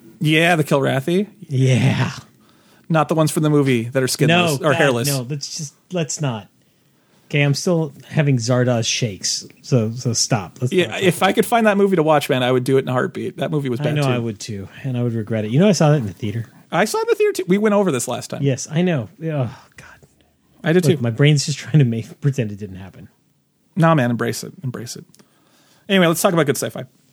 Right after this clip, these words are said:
Speaker 1: What is step two?
Speaker 2: Uh, that would be environment. So basically, where do they come from?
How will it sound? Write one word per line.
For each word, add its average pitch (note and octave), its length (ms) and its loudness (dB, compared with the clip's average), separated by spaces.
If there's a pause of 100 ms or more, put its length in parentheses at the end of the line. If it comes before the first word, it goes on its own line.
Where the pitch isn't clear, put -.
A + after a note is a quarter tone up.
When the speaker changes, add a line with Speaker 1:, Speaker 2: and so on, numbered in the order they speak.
(520)
Speaker 1:
What G#3+ 160 2
is - 80 0
step - 160 0
two? C3 220 0 (680)
Speaker 2:
Uh, D#3 300 2
that F3 160 0
would F#3 100 2
be F3+ 180 0
environment. C#3 680 2
So D3 120 2
basically, C#3 800 2
where A#2+ 280 0
do C3 40 4
they B2+ 120 4
come A2 180 0
from? - 280 -14